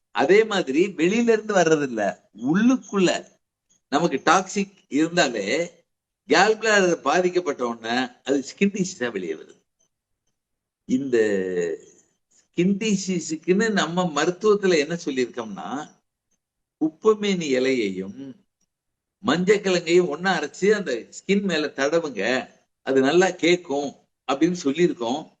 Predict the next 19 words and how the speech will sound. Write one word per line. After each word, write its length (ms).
மஞ்சள் 400
ஒரு 260
கிருமி 300
நாசினி 440
மாத்திரம் 380
இல்ல, 140
ஒரு 220
ஆல்கலின் 560
நேச்சர். 460
அஹ், 380
இந்த 360
குப்பமேனியை 760
நம்ம 240
எல்லாரும் 640
சாதாரணமா 720
கவனிக்கிறது 540
இல்ல. 160
அதுல 220
உள்ள 220